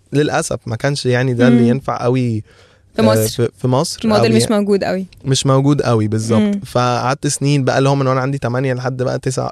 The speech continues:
Speaker 1: كل صيف كنت بقعد أقول لمامتي: "أنا عايز أعمل حاجة في الصيف، عايز أشتغل." طب تويز آر أس، طب مش عارف إيه. دلوقتي بقى فيه الحاجات دي، وبقى فيه مح-، محلات وشركات بتاخد الأطفال من هم سن صغير. كان
Speaker 2: أيوة.
Speaker 1: نفسي الحاجات دي ساعتها وقتي، بس كان اللي هو بقول: "طب ما ممكن تويز آر أس، طب ممكن عايز أعمل كده." آم،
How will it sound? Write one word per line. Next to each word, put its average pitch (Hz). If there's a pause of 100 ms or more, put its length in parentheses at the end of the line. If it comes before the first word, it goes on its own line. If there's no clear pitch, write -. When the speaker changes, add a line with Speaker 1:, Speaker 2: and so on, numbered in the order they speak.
Speaker 1:
كل 165
صيف 156
كنت 131
بقعد 135
أقول 135
لمامتي: 139
"أنا 113
عايز 127
أعمل 131
حاجة 123
في 123
الصيف، -
عايز 131
أشتغل." 127
طب 131 (260)
تويز 180
آر 160
أس، 156
طب 156
مش 156
عارف 156
إيه. 143
دلوقتي 151
بقى 135
فيه 165
الحاجات 156
دي، 151
وبقى 147
فيه 151
مح-، 131
محلات 127
وشركات 135 (360)
بتاخد 151
الأطفال 135
من 143
هم 147
سن 151
صغير. 139
كان -
Speaker 2:
أيوة. 143
Speaker 1:
نفسي 202
الحاجات 127
دي 143
ساعتها 127
وقتي، 123
بس 127
كان 143
اللي 151
هو 160
بقول: 160
"طب 151
ما 147
ممكن 156
تويز 165
آر 151
أس، 156
طب 156
ممكن 156
عايز 151
أعمل 156 (340)
كده." 143 (480)
آم، 120